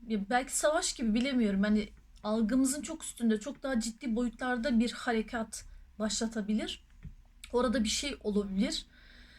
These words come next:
Ee, yani şöyle diyeyim, on dokuzundan o bir hafta, yani Eylül'ün işte on dokuzundan sonraki dönemler. Ama on dokuz, e, ayın on dokuzu önemli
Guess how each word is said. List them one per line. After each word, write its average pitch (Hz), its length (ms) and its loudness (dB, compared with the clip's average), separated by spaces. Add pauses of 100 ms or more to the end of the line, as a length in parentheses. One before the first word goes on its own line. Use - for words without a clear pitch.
(320)
Ee, 202 400 -2 (1080)
yani 262 300 4
şöyle 302 200 0
diyeyim, 226 160 2
on 294 220 0
dokuzundan 285 640 0
o 233 120 -2
bir 285 100 0
hafta, 233 340 0
yani 233 360 2 (260)
Eylül'ün 269 480 -2 (120)
işte 262 460 -4 (220)
on 285 200 0
dokuzundan 269 480 0
sonraki 233 640 -2 (140)
dönemler. 208 480 2
Ama 277 180 0
on 277 200 2
dokuz, - 460 -6 (180)
e, 208 40 0 (200)
ayın 269 240 2
on 277 180 2
dokuzu 247 400 -2
önemli 240 480 4